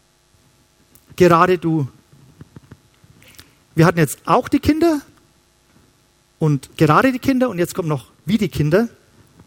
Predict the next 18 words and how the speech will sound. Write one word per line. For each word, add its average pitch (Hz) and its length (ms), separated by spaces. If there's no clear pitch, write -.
Jesus 202 240
sagt, - 260
Amen, 220 300
ich 196 100
sage 175 320
euch, 160 260
wer 165 120
das 175 180
Reich 214 260
Gottes 208 280
nicht - 240
annimmt, 214 520
wie 214 360
ein 190 260
Kind, 240 460
wird 175 180
nicht 190 260
hineinkommen. 135 680